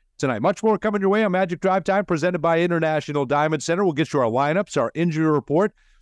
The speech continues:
the thirty-fifth anniversary season of Magic Basketball tips off with the opening night presented by Advent Health a week from tomorrow,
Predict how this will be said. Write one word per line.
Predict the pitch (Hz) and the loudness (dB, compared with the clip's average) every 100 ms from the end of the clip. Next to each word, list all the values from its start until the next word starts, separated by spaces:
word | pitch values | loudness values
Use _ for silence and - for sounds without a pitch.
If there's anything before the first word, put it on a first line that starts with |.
| _ | _
the | 131 | -2
thirty-fifth | 208 233 240 220 | 0 0 0 2
anniversary | 226 214 202 233 - 226 196 | 2 2 2 0 0 0 0
season | - 247 208 185 | 0 0 2 0
of | 175 | 0
Magic | 131 156 160 | 0 -2 -2
Basketball | 165 170 156 - 147 143 | 0 -2 -2 0 0 2
tips | 180 - | 0 -2
off | 185 220 - | 0 0 0
with | 170 | 0
the | 156 151 156 180 | 0 0 0 0
opening | 214 302 240 180 147 | 0 0 0 0 2
night | 175 208 - | 2 0 0
presented | 151 127 160 165 | -2 0 -2 0
by | 127 117 | 0 0
Advent | 160 165 165 | 0 0 -2
Health | 147 120 104 _ _ _ _ _ | 0 0 -2 _ _ _ _ _
a | 90 | -4
week | 123 175 | -2 -2
from | 185 | -4
tomorrow, | 170 196 151 82 | -2 0 0 0